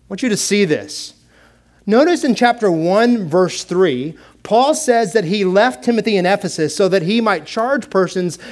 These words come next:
not to teach any, quote, "different doctrine." Now in six three, Paul, once again, <laughs> he stresses the evil of teaching a different doctrine that doesn't agree with the sound words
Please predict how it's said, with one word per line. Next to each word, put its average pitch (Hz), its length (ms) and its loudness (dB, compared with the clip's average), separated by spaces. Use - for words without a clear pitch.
not 214 300 0
to 233 80 0
teach 220 420 -6
any, 226 320 2
quote, 190 580 -2
"different 214 480 0
doctrine." 156 640 -2
Now 233 380 2
in 190 140 2
six - 460 -4
three, 147 500 -4
Paul, 208 340 4
once 214 240 0
again, 208 440 0
<laughs> - 60 -20
he 202 100 0
stresses 214 500 0
the 196 220 -4
evil 208 320 2
of 156 140 0
teaching 196 460 -2
a 147 160 0
different 165 720 -4
doctrine 175 760 -4
that 151 160 -6
doesn't 165 260 0
agree 165 280 2
with 160 120 -4
the 151 80 -8
sound 160 460 -4
words 131 440 -4